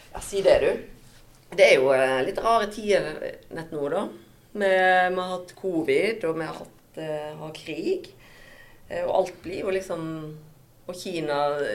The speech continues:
Kina er jo litt trøblete land på en måte, sant? Med alt det som skjer der. Så, ehm,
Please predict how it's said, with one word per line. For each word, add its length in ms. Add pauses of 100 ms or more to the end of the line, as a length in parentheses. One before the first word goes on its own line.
(160)
Kina 560
er 280
jo 280 (1300)
litt 460
trøblete 580
land 400
på 80
en 100
måte, 280
sant? 280
Med 380 (520)
alt 220
det 120
som 100
skjer 180
der. 200 (920)
Så, 180 (500)
ehm, 1120